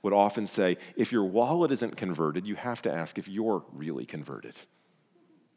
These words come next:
It's a kind of poignant way of getting at it, but Second Corinthians chapter nine, verses six and seven say, state it in a, a helpful way. It says, "The point of this, whoever sows sparingly will also reap sparingly.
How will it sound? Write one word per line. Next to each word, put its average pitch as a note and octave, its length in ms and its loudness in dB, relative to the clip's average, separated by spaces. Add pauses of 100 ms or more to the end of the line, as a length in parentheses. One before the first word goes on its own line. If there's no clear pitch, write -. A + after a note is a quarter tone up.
(540)
It's - 100 -20
a - 20 -20
kind A2 140 -2
of E2 80 -4
poignant G2 400 -2
way F#2+ 200 2
of F2 320 0
getting G2+ 300 0
at D#2 180 -2
it, G2 120 -2
but - 120 -12
Second A#2+ 280 -2
Corinthians G2+ 480 -4
chapter F#2+ 360 -2
nine, F#2 680 0 (400)
verses A2 320 2
six - 320 0
and F2+ 100 -6
seven F#2+ 360 4
say, G2+ 200 0
state G2+ 260 2
it G2 80 0
in F#2 60 -2
a, E2+ 140 -2 (320)
a F2 60 -6
helpful A#2 500 0
way. D2 140 0
It E2 80 -4
says, G#2 140 -2
"The - 80 -4
point D3 300 2
of B2 160 0
this, - 380 -10 (280)
whoever B2+ 280 6
sows D#3+ 480 2
sparingly A2 800 6
will A2 140 4
also G#2+ 320 4
reap G#2+ 380 -2
sparingly. C2+ 760 -6